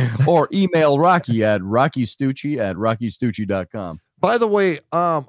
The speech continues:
Speaker 2: I am going to, if, if anybody wants to put in a bid on the shirt behind me here from the Celebrity Softball Classic from last Memorial Day and the gloves, I think I wanna, I don't know how I wanna do this, Scotty. I think they could just send me a private message with their bid.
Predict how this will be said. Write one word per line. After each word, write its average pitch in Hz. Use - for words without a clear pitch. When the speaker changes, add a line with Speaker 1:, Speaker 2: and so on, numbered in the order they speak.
Speaker 2:
I 165
am 196
going 185
to, 180
if, 156
if 165
anybody 220
wants 185
to 170
put 170
in 165
a 151
bid 117
on 131
the 135
shirt 196
behind 160
me 135
here 135
from 139
the 135
Celebrity 147
Softball 135
Classic 131
from 123
last 123
Memorial 123
Day 123
and 113
the 110
gloves, 127
I 135
think 240
I 208
wanna, 190
I 190
don't 220
know 180
how 160
I 170
wanna 156
do 139
this, 117
Scotty. 120
I 113
think 185
they 190
could 160
just 156
send 160
me 156
a 139
private 143
message 139
with 127
their 120
bid. 151